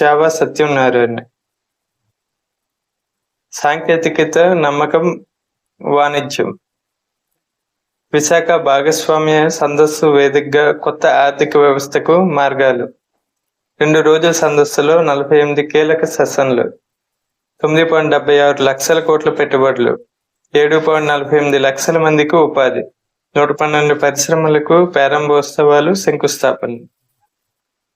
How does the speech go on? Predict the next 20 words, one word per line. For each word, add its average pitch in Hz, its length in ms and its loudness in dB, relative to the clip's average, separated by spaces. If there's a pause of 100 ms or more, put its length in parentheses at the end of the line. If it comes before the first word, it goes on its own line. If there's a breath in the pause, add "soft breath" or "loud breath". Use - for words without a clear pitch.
(460)
ట్రస్ట్, 160 400 -2 (240)
ట్రేడ్ 160 560 0
అన్న 151 340 0 (520)
మూడు 160 240 2
అంశాలను 156 580 2
మూల 156 280 2
స్తంభాలుగా 156 540 0
చేసుకుని 147 720 0
కొత్త - 260 -4
ఆర్థిక 151 440 2
వ్యవస్థకు 147 600 2
మార్గాలు 151 720 0 (160)
రూపొందించడమే 151 800 0
లక్ష్యంగా 147 520 0
కూటమి 151 400 0
ప్రభుత్వం 151 460 0
విశాఖ 151 360 2
భాగస్వామ్య 151 1000 0
సదస్సును 147 720 0 (520)
నిర్వహించనుంది. 156 840 0